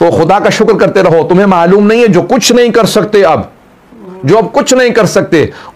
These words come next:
उन बूढ़े वालिदैन की वजह से घरों में रहमतें आती रहती हैं, उनकी वजह से रहमतें आती रहती हैं। "अरे, इनके घर में बूढ़े आदमी हैं।" और यहां तक रिवायत में, "अश-शेख फी अहलिही का नबी फी उम्मते", एक बूढ़ा आदमी अपने घर में ऐसा है जैसे एक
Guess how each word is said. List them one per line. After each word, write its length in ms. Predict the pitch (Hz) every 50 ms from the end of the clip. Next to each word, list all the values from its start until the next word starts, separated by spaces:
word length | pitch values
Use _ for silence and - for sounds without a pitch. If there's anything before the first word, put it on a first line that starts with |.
| 247 277
उन 120 | 277 262
बूढ़े 460 | 226 185 208 208 214 202 170 196 233
वालिदैन 640 | 233 220 208 196 185 185 180 160 185 196 214 233 233
की 100 | 180 208
वजह 220 | 208 196 185 202 190
से 140 | 190 214
घरों 300 | 190 131 - 147 170 202
में 140 | 208 214 208
रहमतें 420 | 190 180 139 165 185 185 - 208 202
आती 280 | 175 147 143 - 139
रहती 300 | 117 113 95 - 107 98
हैं, 280 | 87 76 73 - - - - - 190 - - - - 120 - - - 170 - - - - - - - - - - - - -
उनकी 280 | 165 165 180 190 202 208
वजह 240 | 190 180 165 180 170
से 140 | - 214 202
रहमतें 380 | 196 156 180 220 240 - 247
आती 220 | 247 226 202 - 202
रहती 140 | 196 -
हैं। 60 | 202 214
"अरे, 100 | 214 220
इनके 120 | 214 208
घर 120 | 156 180
में 140 | 190 196 180
बूढ़े 200 | 170 170 160 190
आदमी 300 | 185 170 151 139 151 151
हैं।" 240 | 135 123 120 117 101 - - - - - - _ -
और 80 | 113 123
यहां 180 | 156 156 170 170
तक 60 | 185
रिवायत 320 | 170 180 170 156 160 151
में, 100 | 185 190
"अश-शेख 300 | 175 151 - 180 180 -
फी 160 | 185 147 180
अहलिही 280 | 175 165 165 170 180 185
का 100 | 185 180
नबी 280 | 160 160 147 151 175 170
फी 100 | 143 160
उम्मते", 440 | 151 147 151 147 151 165 135 - - - - - -
एक 220 | 147 160 156 131 135
बूढ़ा 240 | 143 143 143 175
आदमी 460 | 185 175 156 151 143 165 170 180 196 190
अपने 300 | 175 147 147 170 165 135
घर 180 | 110 123 135
में 120 | 147 160 151
ऐसा 300 | 143 139 131 - 165 160
है 120 | 165 175
जैसे 240 | 165 151 147 - 160
एक 540 | - 143 156 151 156 - 185 196 202 190